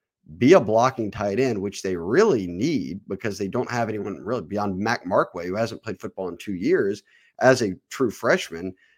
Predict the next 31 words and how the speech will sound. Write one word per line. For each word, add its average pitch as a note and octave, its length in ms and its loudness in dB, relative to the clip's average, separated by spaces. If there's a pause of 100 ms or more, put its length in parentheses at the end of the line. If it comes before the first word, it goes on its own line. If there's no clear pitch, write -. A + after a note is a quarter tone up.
(220)
being B2+ 180 6
the A2+ 60 2
one A#2 240 2
real B2+ 280 2
blocking A2+ 560 -2
guy G#2 160 -2
they F#2 140 -6
have. C3 340 -2
They G2+ 120 -2
wanna A#2 340 0
be G#2 200 -4
able G#2+ 200 -2
to F2+ 60 -8
run A2+ 360 -2
multiple G#2 360 -8
tight G2 240 -6
ends A#2+ 300 -2
where G2 240 -6 (360)
one B2 260 4
of B2 60 0
them G#2 240 -2
is A#2 260 6
a G2 60 2
blocker, G2 720 -4
and G2+ 240 -8 (360)
he C3+ 160 2
fits C3 300 0
that A2 220 0
mold. D3 400 2 (140)
And A#2+ 160 2
then, C3 140 2